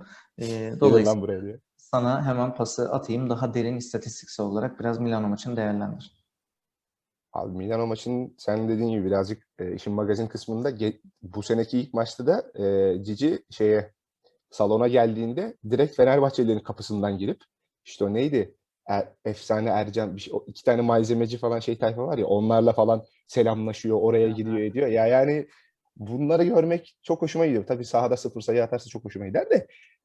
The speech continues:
Speaker 2: e, bunun <laughs> saha dışındaki şeyleri görmek çok hoşuma gidiyor. Onun dışında sen de dedin birazcık, e, analiz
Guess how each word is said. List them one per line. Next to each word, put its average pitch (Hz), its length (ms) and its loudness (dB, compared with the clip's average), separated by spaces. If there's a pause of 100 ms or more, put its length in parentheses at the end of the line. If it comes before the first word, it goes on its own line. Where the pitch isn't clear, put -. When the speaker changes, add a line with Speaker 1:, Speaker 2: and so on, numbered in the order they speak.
Speaker 2:
e, 101 360 0 (100)
bunun 151 180 4 (120)
<laughs> 151 120 -4
saha 139 280 4
dışındaki 147 320 2
şeyleri 147 320 0
görmek 147 360 0 (320)
çok - 180 -6
hoşuma 156 260 2
gidiyor. 147 400 -2 (460)
Onun 180 280 6
dışında 180 260 0
sen 180 200 -2
de 175 40 -2
dedin 160 220 2
birazcık, 139 380 4 (200)
e, 110 60 2 (680)
analiz 117 640 -6